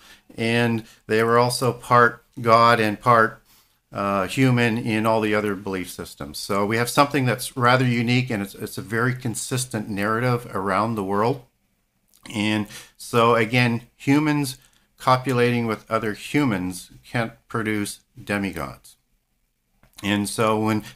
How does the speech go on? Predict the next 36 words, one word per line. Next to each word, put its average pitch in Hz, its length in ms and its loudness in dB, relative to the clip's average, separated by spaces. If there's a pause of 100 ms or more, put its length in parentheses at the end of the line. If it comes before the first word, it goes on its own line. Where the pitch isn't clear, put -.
people 151 340 0
want 131 240 4
to 131 80 -6
confuse 127 500 0
Nephilim, 110 560 0
even 117 240 -2
though 120 140 2
it's 120 140 -4
a 104 40 -8
specific 127 680 -4
separate 127 540 -2
word, 127 400 2
with 131 260 -4
the 147 120 -2
sons 113 340 0
of 98 180 -4
God, 95 380 0 (460)
which - 200 -8
is 107 180 -4
one 113 160 0
of 110 80 0
the 101 140 0
other 127 240 2
arguments, 107 520 0
they're 101 140 -8
confusing 127 720 -2
the 131 80 -2
two, 135 320 -2 (520)
even 131 380 0
though 127 180 4
you 123 180 2
can 120 140 -4
have 120 280 -2
the 104 80 -8
same 110 400 -2
name. 139 360 0